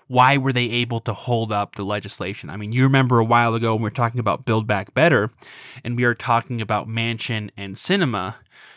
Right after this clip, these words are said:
you know, two Democrats who,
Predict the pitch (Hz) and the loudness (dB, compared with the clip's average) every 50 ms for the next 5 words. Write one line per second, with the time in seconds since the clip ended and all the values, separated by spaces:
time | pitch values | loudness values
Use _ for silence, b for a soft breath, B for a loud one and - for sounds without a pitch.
0 | b b 120 113 107 101 98 - _ - - - 156 156 147 135 123 117 117 113 | b b -4 -2 -2 -2 -4 -6 _ -8 -2 2 4 6 6 6 4 2 -2 0
1 | - 143 156 175 170 - - - 123 113 104 95 90 - - - - - - - | 2 2 4 4 2 0 -2 0 0 2 2 0 -2 -6 -10 -14 -14 -14 -16 -18
2 | _ b b b b b b b b - - - 151 139 123 117 113 110 98 | _ b b b b b b b b -12 -6 0 2 2 4 2 0 -2 -4